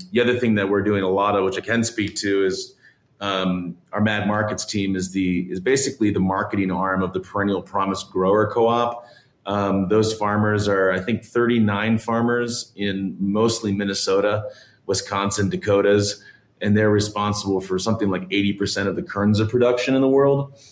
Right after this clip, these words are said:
Um, and Kernza is the, uh, perennial wheatgrass that was developed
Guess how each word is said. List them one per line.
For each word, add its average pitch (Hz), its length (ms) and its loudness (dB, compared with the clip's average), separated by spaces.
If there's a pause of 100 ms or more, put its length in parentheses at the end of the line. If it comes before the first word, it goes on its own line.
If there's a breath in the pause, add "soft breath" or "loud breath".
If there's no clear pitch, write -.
(280 loud breath)
Um, 101 460 0
and 98 260 -4
Kernza 104 640 2
is 95 200 0
the, 92 320 2
uh, 87 160 -2
perennial 101 500 0
wheatgrass 92 560 0
that 95 80 0
was 90 160 -2
developed 92 540 -2